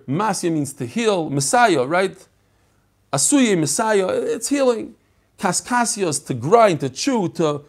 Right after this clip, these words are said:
to grind. Shuloi, vamarloi, there's a name. Ile malachi, dishtalchu ma'ara lidizdoim. These are the, the Gemara says the malachim. These are angels that came from Zdoim.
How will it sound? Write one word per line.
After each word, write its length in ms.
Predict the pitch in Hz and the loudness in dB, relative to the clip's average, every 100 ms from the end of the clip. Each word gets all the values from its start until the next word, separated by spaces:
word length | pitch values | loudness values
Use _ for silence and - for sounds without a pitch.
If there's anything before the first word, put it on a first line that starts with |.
| _ _ | _ _
to 100 | - | -10
grind. 440 | 226 277 262 - - _ _ _ _ _ _ _ _ _ | -4 -2 -2 -4 -12 _ _ _ _ _ _ _ _ _
Shuloi, 920 | - 117 139 240 220 185 165 151 135 - _ _ _ _ | -6 -2 2 4 4 2 0 -2 -10 -16 _ _ _ _
vamarloi, 840 | 101 98 101 135 226 220 180 151 | -6 -4 -2 2 2 4 2 0
there's 200 | - 254 | -4 -2
a 60 | 185 | 0
name. 520 | 143 214 196 165 143 - _ _ _ - | 2 2 2 0 -6 -16 _ _ _ 2
Ile 260 | 285 320 285 | 4 4 4
malachi, 760 | 202 196 294 233 220 151 113 | 2 4 2 0 -2 -4 -4
dishtalchu 560 | 113 143 - 269 233 220 | -6 -6 -2 -2 -2 -2
ma'ara 420 | 175 220 240 202 | -2 0 0 0
lidizdoim. 640 | 160 135 123 185 233 180 | -2 -4 -6 -4 -4 -4
These 160 | 147 247 | -4 0
are 80 | 226 | 2
the, 400 | 180 196 269 165 | 2 4 4 2
the 60 | 143 | -2
Gemara 240 | 214 277 | 2 2
says 220 | - 190 | 2 0
the 80 | 165 | 0
malachim. 400 | 151 139 120 - _ _ _ _ _ _ _ _ _ _ | -2 -4 -6 -12 _ _ _ _ _ _ _ _ _ _
These 320 | 123 226 214 | -4 -2 2
are 340 | 180 147 117 98 _ _ _ - | 2 2 0 -8 _ _ _ -2
angels 400 | 233 196 190 147 | 0 0 0 0
that 80 | 135 | -2
came 180 | 190 | -4
from 160 | 180 127 | -2 -4
Zdoim. 500 | 104 101 214 185 156 | -4 -2 0 0 -4